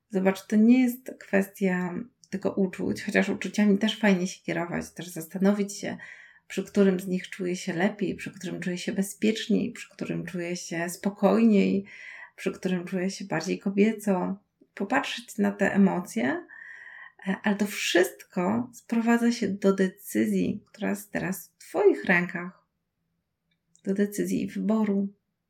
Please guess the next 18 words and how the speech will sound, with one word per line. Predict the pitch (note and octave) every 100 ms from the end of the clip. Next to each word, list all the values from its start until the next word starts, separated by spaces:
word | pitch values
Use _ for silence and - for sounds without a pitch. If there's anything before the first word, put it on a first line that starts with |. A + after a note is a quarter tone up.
| _ _ _ _ _ _ _ _ _ _ _ _ _ -
Jak | F#3
wybierasz | F#3+ D#3+ F#3 A3
jedną | A3+ A#3 G3+
opcję, | G3+ F#3+
to | F#3+ F#3
odpada | - E3+ E3+
druga. | E3+ E3+ - - - _ _ _ _ _ _ _ _ _ _ _ _ _ _ _ _ _ _ _ _ _ _ _ _ _ _ _ _ _ -
Nie | G3+ G#3
jestem | A#3 G3 F#3+
w |
stanie | - D#3+ F3 -
powiedzieć, | G3 F3 F3 E3+ - - -
co | - F3
zrobić | F#3 F#3 E3 D#3
w | -
takiej | F3+ E3+ -
sytuacji | F#3+ - E3+ E3+ F3 E3+
więcej. | E3+ F3 E3+ D#3+ F3+ A3 A3+